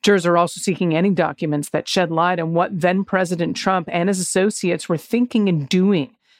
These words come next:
as they sought to reverse Democrat Joe Biden's narrow win in Georgia,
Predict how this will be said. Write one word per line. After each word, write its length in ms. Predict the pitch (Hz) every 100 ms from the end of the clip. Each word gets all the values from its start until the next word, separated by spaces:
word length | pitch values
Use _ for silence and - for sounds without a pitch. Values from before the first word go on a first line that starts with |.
| -
as 140 | 180
they 100 | 180
sought 260 | 170 190 -
to 140 | -
reverse 380 | 196 160 185 196
Democrat 500 | 196 180 185 175 175
Joe 180 | 175 175
Biden's 460 | 165 165 165 160
narrow 460 | 165 165 190 254 226
win 180 | 170 160
in 140 | 156
Georgia, 440 | 143 143 - 165